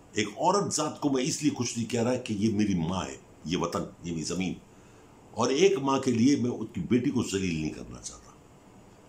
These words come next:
अगली दफ़ा अगर तुम्हारे किसी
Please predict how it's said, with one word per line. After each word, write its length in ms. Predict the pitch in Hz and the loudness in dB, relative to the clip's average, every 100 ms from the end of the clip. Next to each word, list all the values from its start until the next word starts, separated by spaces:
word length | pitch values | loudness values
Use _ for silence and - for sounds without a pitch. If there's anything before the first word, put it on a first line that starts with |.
| - - - | -20 -18 -6
अगली 340 | 139 139 202 220 | -4 2 6 6
दफ़ा 260 | 175 113 107 - - - - - - - - - | 4 2 -2 -4 -18 -20 -20 -20 -20 -20 -20 -4
अगर 220 | 123 139 147 | -2 0 -2
तुम्हारे 340 | 156 160 175 175 - | 2 4 6 4 2
किसी 240 | 185 185 | 0 2